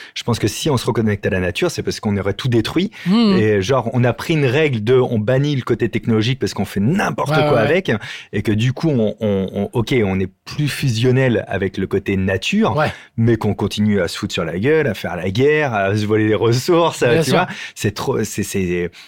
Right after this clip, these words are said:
Speaker 1: on n'est pas fait pour être sage,
Speaker 2: Mais
Speaker 1: on
Speaker 2: il y
Speaker 1: est
Speaker 2: a,
Speaker 1: un peu parasitaire quand
Speaker 2: il y a
Speaker 1: même.
Speaker 2: un manga que je te conseille qui s'appelle Doctor Stone, qui
Speaker 1: Ok,
Speaker 2: est incroyable,
Speaker 1: ok.
Speaker 2: euh, qui est, en fait, où c'est l'humanité entière qui est frisée en pierre,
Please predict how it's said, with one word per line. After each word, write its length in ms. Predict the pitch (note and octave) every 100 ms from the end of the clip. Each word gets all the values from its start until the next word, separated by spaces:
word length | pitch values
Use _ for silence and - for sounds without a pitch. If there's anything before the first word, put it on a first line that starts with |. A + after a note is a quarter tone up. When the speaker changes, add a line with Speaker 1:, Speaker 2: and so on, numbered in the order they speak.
| _
Speaker 1:
on 120 | G#2+ G#2
n'est 100 | G2+
pas 200 | D#3+ D3
fait 140 | D#3
pour 200 | - G#2+
être 100 | B2+
sage, 220 | F#3 F#3
Speaker 2:
Mais 40 | E3+
Speaker 1:
on 20 |
Speaker 2:
il 20 |
y 40 | F3
Speaker 1:
est 20 |
Speaker 2:
a, 120 | D#3+
Speaker 1:
un 40 | D#3
peu 40 |
parasitaire 640 | D#3+ A2+ G2+ C3 F3 C3+ -
quand 80 |
Speaker 2:
il 60 | E3+
y 20 |
a 40 | E3+
Speaker 1:
même. 80 |
Speaker 2:
un 40 | E3
manga 280 | F3+ F3+ C4
que 100 | D#3+
je 60 |
te 60 | E3
conseille 280 | D3+ D3 A#3+
qui 60 |
s'appelle 220 | C#3+ C3 B2+
Doctor 320 | F#3+ G3+ -
Stone, 300 | - D#3 D#3+ _
qui 80 | G#2+
Speaker 1:
Ok, 100 | G2
Speaker 2:
est 40 | A2+
incroyable, 480 | G2+ - D3 G#2 G2+
Speaker 1:
ok. 140 | A#2 - - - D3+
Speaker 2:
euh, 720 | D3+ D3 D3 D3 C#3+ D3 F3+
qui 320 | - - E3+
est, 120 | D#3
en 120 | F3 C#3
fait, 200 | A3 F#3
où 60 |
c'est 180 | - D#3+
l'humanité 500 | E3+ G#3 G3+ G3 G3+
entière 280 | F#3 G#3 -
qui 140 | D#3+
est 240 | C#3 C3+ D3 -
frisée 340 | - F#3 F#3
en 80 | D#3+
pierre, 320 | - E3+ -